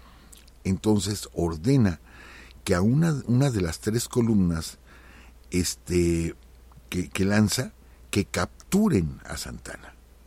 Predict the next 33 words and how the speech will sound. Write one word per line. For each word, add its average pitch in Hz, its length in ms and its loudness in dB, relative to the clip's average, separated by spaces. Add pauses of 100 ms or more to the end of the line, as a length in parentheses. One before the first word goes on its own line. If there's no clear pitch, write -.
(120)
Lo 101 140 2
tienen 156 460 2
que - 160 -8
capturar, - 640 -12
esa - 240 -2
es - 60 0
su - 140 0
misión. 87 500 0 (500)
Las 104 240 2
otras 147 260 2
dos 139 120 2
tenían 117 260 2
que 104 100 -8
tomar 92 280 -2
la 92 100 0
ciudad, 131 400 0 (300)
y 82 100 -6
ya 110 140 2
tomada 110 320 2
la 95 120 2
ciudad, 107 320 -2
la 104 120 2
tercera 139 600 0 (400)
tenía 98 280 4
que 95 180 -4
capturar 120 840 2
a 85 140 -10
Santana. - 600 -12 (1080)
Santana 113 500 0
se - 140 -6
escapa - 560 -4 (420)
por 110 220 8
nada. 117 480 6